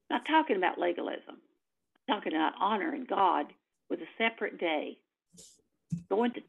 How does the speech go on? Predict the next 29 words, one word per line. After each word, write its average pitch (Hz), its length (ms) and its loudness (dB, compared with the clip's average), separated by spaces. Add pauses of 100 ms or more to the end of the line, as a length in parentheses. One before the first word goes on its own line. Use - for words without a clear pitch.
(160)
church - 200 -4 (1000)
with 160 160 -6
your 139 200 -6
family 202 480 2
or 143 180 -6
your - 160 -10 (100)
friends, 214 440 -2
whatever. 180 500 -2 (1700)
When 196 200 -2
you 269 160 6
do 285 260 8
that, 180 260 8 (100)
it 214 260 4
builds 240 440 6
something 196 360 0
in 202 260 -2
you. 160 320 2 (800)
I 277 140 12
represented 214 680 4
God 185 240 6
in 170 120 2
the 165 80 -2
Bible 175 380 4
in 175 180 -2
the 147 60 -2
Tennessee 180 600 -4
sodomy 175 480 0
case. - 280 -2 (1600)
And 175 200 4